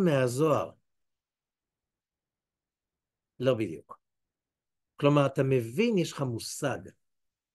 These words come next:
אבל הזוהר לא כתוב בצורה של טקסטבוק. זה רגל פה, יד שם, אוזן פה, עין שם. בכוונה. הארי עושה סדר.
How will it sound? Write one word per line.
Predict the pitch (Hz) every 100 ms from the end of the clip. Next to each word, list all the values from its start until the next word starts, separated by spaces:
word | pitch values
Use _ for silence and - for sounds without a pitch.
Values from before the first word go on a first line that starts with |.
| _ _ -
אבל | 123 139
הזוהר | 139 123 208 233
לא | 202 165 180
כתוב | 151 - 156 156 156 160 _ _ 123
בצורה | 120 - 117 120 127 135
של | - 107 - -
טקסטבוק. | 123 - - 67 _ - _ _ _ _ _ _ _ _ _ _ _ _ -
זה | 110 123 123 - _ -
רגל | 135 190 190 170
פה, | 170 151 147
יד | 135 143 156
שם, | - 135 120 117 -
אוזן | 151 147 139 120
פה, | - 113 113
עין | 117 120 117
שם. | 110 92 80 _ _ _ _ _ _ _ _ -
בכוונה. | 160 233 185 107 - _ _ _ _ _ _ _ _ _ _ _ _ -
הארי | 123 123 131 233 226 - _ _ _
עושה | - - 147
סדר. | - 147 120 101